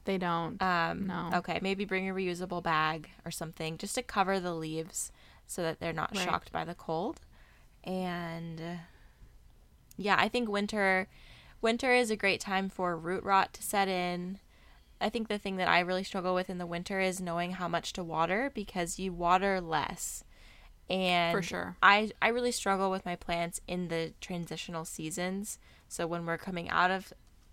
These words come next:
Speaker 2: summer, when I'm having to water less, and when we're coming into summer, when I'm having to water more, it's really hard for me to get a gauge on when and how much to water, or just really when, not how much, how often.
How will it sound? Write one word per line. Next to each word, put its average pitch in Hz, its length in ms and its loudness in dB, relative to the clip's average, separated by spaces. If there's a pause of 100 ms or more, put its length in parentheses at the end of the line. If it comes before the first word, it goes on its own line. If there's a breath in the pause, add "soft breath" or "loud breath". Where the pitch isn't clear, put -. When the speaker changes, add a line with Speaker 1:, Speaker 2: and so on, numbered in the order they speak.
(220)
Speaker 2:
summer, 247 420 4
when 214 140 4
I'm 190 120 4
having 196 260 2
to 196 60 0
water 175 280 4
less, 175 260 2
and 170 180 -8
when 165 140 -4
we're 165 80 -2
coming 165 360 -6
into 240 260 0
summer, 180 280 0
when 175 100 0
I'm 170 100 -2
having 175 240 -2
to 175 80 -6
water 190 260 0
more, 160 400 -2
it's - 220 -8
really 175 160 0
hard 165 200 2
for - 120 -12
me 175 100 -6
to 185 80 -10
get 165 140 -2
a 160 40 0
gauge 160 520 0
on 160 260 -2
when 160 300 -6 (320)
and 175 120 -6
how 165 160 -4
much - 260 -6
to 170 100 -8
water, 165 400 0 (840 soft breath)
or 202 80 4
just 185 240 2
really 165 200 4
when, 156 280 0
not 156 200 2
how 156 120 -4
much, - 460 -6
how 196 140 8
often. 170 600 0